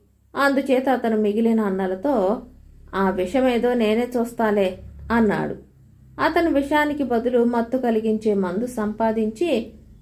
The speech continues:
దాన్ని వంటవాడికిచ్చి, "మిత్రుడికి పంపే భోజనంలో దీన్ని కలుపు," అని ఆజ్ఞాపించాడు.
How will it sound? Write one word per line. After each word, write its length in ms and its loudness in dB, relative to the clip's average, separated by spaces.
దాన్ని 280 4
వంటవాడికిచ్చి, 1160 0
"మిత్రుడికి 680 4
పంపే 300 0
భోజనంలో 760 0
దీన్ని 300 0
కలుపు," 600 0
అని 160 2
ఆజ్ఞాపించాడు. 1000 -2